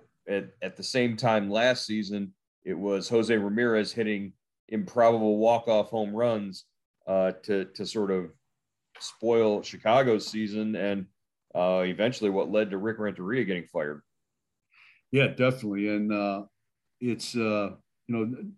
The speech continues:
Speaker 2: no, no, t-, no home team likes to, to watch the visitors celebrate on their home field. They, they, the Yankees did that last year in the wild card. I remember the Twins doing it a couple times when they,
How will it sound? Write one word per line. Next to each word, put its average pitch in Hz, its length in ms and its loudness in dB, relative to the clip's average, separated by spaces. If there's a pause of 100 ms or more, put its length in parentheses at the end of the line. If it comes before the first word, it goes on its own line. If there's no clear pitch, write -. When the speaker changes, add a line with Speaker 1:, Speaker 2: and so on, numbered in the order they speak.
Speaker 2:
no, 143 220 4
no, 156 340 2
t-, 156 240 0
no 151 180 2
home 139 280 0
team 135 300 2
likes 127 320 -2
to, 113 80 -8 (180)
to 120 80 -6
watch 120 360 2
the 110 100 -2
visitors 104 580 -4
celebrate 95 540 -4 (300)
on 104 120 -4
their 104 100 -2
home 107 240 -2
field. 104 240 0
They, 98 100 -2 (220)
they, 104 80 0
the 117 320 -6
Yankees 135 540 2
did 135 200 0
that 131 200 2
last 131 420 -2
year 131 260 -2 (260)
in 110 120 -2
the 107 60 0
wild 131 420 0
card. 127 280 0
I 113 40 -2
remember 117 560 0 (240)
the 113 80 -4
Twins 139 480 2
doing 135 300 4
it 127 160 2
a 120 40 0
couple 127 340 -4
times 127 460 0
when 120 160 0
they, 117 240 0